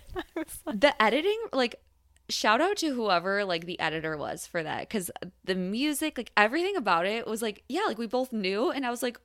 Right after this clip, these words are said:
Speaker 2: "Oh my God, this is amazing."
Speaker 1: Yes, yes. That was, that was great. But then I think back to on, like, congrats, you just blew up The Bachelorette. And then maybe it was Claire's choice that, like, "I'm leaving with Dale."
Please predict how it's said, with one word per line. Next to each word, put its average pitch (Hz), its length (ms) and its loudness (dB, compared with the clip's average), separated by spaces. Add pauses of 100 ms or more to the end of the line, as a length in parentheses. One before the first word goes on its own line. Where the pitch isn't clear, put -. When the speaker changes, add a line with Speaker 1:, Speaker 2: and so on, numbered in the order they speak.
(260)
Speaker 2:
"Oh 415 160 6
my 403 120 4
God, 349 100 4
this 294 160 -2
is 262 80 0
amazing." 277 640 2
Speaker 1:
Yes, - 440 0 (160)
yes. 247 300 2 (140)
That 233 160 8
was, 226 220 2 (520)
that 226 120 -4
was 214 100 -6
great. - 320 -6 (760)
But 311 200 -2
then 359 200 -2
I 320 120 -4
think 320 240 -8
back 277 240 -4
to 277 180 -8
on, 233 220 -6
like, 202 320 -10 (460)
congrats, 220 440 0
you 233 60 -10
just 226 200 -8
blew 220 160 -4
up 214 120 -6
The - 80 -16
Bachelorette. 208 840 2 (180)
And 220 140 -6
then 214 360 -4 (720)
maybe 254 260 2
it - 140 0
was 208 200 0
Claire's - 320 -4
choice - 440 -8 (120)
that, - 160 -4
like, 104 260 -10
"I'm 196 200 -6
leaving 180 240 -8
with 220 120 -12
Dale." - 440 -6